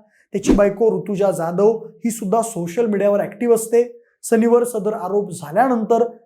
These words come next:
जवळपास महिनाभर, म्हणजेच पंचवीस मे पासून त्यांच्या सोशल मीडियावर काहीही पोस्ट करण्यात आली नाही किंवा एवढ्या सगळ्या गदारोळात त्याच्याकडून वैयक्तिक कोणतंही स्पष्टीकरण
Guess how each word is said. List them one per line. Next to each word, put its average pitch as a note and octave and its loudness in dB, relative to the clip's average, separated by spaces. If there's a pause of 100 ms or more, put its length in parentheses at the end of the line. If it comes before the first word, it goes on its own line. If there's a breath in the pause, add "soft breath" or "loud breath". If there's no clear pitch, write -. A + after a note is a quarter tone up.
(120)
जवळपास A3+ 2
महिनाभर, F#3+ -2
म्हणजेच F3 -4
पंचवीस F#3 -8
मे G#3 -2
पासून F#3 -4 (420 soft breath)
त्यांच्या F#3+ -4
सोशल A3 -4
मीडियावर A3 0
काहीही G#3 -4
पोस्ट G3+ -2
करण्यात F#3+ -2
आली A3+ 4
नाही A3 -2 (260 loud breath)
किंवा D4+ 6
एवढ्या C#4+ 2
सगळ्या B3+ -6
गदारोळात A3+ 2
त्याच्याकडून G#3 -6 (100)
वैयक्तिक E3+ -6
कोणतंही F#3 -6
स्पष्टीकरण F#3+ -8